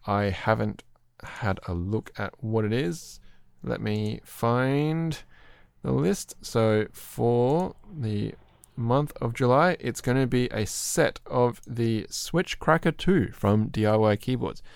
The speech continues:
It allows you to open your switches very quickly, very effortlessly. I've got one. Uh, and it comes with inserts for M X and box switches. So that's pretty cool. Hey,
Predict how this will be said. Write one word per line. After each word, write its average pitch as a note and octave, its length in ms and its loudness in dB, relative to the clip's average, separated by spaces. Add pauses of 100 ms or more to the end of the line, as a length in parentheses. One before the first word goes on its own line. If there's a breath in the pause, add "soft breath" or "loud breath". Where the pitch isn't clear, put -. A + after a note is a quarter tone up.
(320 loud breath)
It A2+ 120 2
allows A#2 400 6
you B2 80 2
to - 200 -2
open A2+ 320 2
your G#2 120 4
switches A#2 520 -2 (320 soft breath)
very A#2 320 6
quickly, A2 520 0
very G2+ 520 2
effortlessly. G2 880 -6
I've - 200 -4
got - 200 -4
one. B2 220 0 (480 loud breath)
Uh, G2 220 0
and A2 160 0
it G#2 160 -4
comes A#2 340 2
with - 320 -4
inserts G#2 560 -2 (420 soft breath)
for G2 380 2
M G2+ 140 2
X - 320 -2 (100)
and F2+ 380 -2
box - 680 -6
switches. - 680 -6
So - 180 -6
that's G2+ 220 0
pretty - 260 -6
cool. - 300 -4 (2000 loud breath)
Hey, E3+ 480 -4